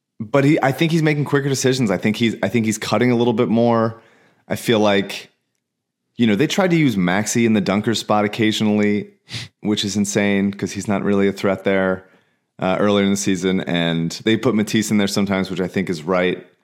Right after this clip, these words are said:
Um, and he's had some success there and, and, and a lot, obviously, the last, uh, month or so, a ton of success as a cutter, and Embiid's been finding him. But I think they've been using Tobias a little bit in the dunker spot occasionally,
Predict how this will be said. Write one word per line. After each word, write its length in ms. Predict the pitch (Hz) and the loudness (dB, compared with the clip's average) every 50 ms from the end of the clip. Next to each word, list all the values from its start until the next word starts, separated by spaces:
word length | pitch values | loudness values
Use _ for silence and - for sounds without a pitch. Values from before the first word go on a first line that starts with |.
| _ _ _ _ _ - | _ _ _ _ _ -8
Um, 640 | 80 82 82 82 80 80 80 80 80 78 - - _ _ _ _ _ _ - | -4 -4 -2 -2 -2 -2 -4 -4 -4 -6 -8 -10 _ _ _ _ _ _ -8
and 140 | - 98 | -4 -4
he's 140 | 95 98 85 | -2 -2 -2
had 240 | 98 90 80 - - | -2 -4 -4 -4 -6
some 200 | - - 95 95 | -4 -2 -2 -2
success 360 | - 90 - - 92 87 - | -2 -4 -4 -2 -2 -2 -2
there 180 | - 87 85 85 | -2 -2 -2 -2
and, 180 | 82 82 - | -2 -2 -4
and, 220 | - 85 85 78 - | -4 -4 -4 -4 -4
and 220 | 85 87 78 - - - | -4 -4 -4 -4 -4 -4
a 60 | 82 | -2
lot, 320 | 85 92 90 87 - - - | 0 0 0 0 -2 -4 -4
obviously, 400 | 80 85 85 85 - - 82 80 | -2 -2 -2 -2 -2 -2 -4 -4
the 80 | 73 71 | -2 -4
last, 360 | 73 71 73 - - - - - _ _ _ _ _ _ _ _ | -4 -4 -4 -6 -8 -14 -20 -20 _ _ _ _ _ _ _ _
uh, 360 | 87 85 78 76 71 73 - - - | -8 -6 -4 -4 -4 -6 -6 -6 -4
month 240 | 87 85 85 82 | -4 -4 -4 -4
or 60 | 82 76 | -6 -6
so, 220 | - 87 76 78 | -4 -2 -2 -2
a 60 | 78 76 | -2 -4
ton 180 | - 82 80 | -4 -4 -4
of 60 | 76 | -4
success 440 | - 82 78 - - 80 82 - - | -6 -8 -8 -4 -4 -4 -4 -4 -4
as 160 | - 78 - | -6 -6 -6
a 40 | - | -6
cutter, 320 | - - 135 135 110 98 87 | -4 -2 0 0 2 2 2
and 180 | 82 82 82 | 0 0 -2
Embiid's 160 | 78 76 - | -4 -6 -6
been 120 | - 78 78 | -6 -8 -6
finding 360 | - - 90 87 82 78 78 | -4 -2 -2 -2 -2 -4 -4
him. 240 | 73 69 69 73 - _ _ _ _ _ _ _ _ _ _ | -6 -6 -6 -8 -10 _ _ _ _ _ _ _ _ _ _
But 80 | - 110 | -2 0
I 60 | 120 | 0
think 160 | - 226 240 | 0 0 0
they've 80 | 311 247 | 2 2
been 100 | 185 160 | 2 2
using 180 | 151 143 143 | 2 2 0
Tobias 480 | - - 90 78 82 80 95 113 120 - | -2 -2 -2 -2 0 2 2 2 0 0
a 60 | 123 | -2
little 160 | 123 131 131 | 0 0 0
bit 80 | 127 135 | 2 2
in 80 | 104 123 | 0 0
the 60 | 123 | 2
dunker 280 | 120 127 123 123 131 | 0 0 0 0 -2
spot 240 | 123 - - 123 117 | -2 0 0 0 0
occasionally, 840 | 117 - - - - 110 113 113 - 123 123 123 123 127 127 123 127 | 0 -2 -4 -2 0 0 0 0 0 0 0 2 2 2 0 -2 -4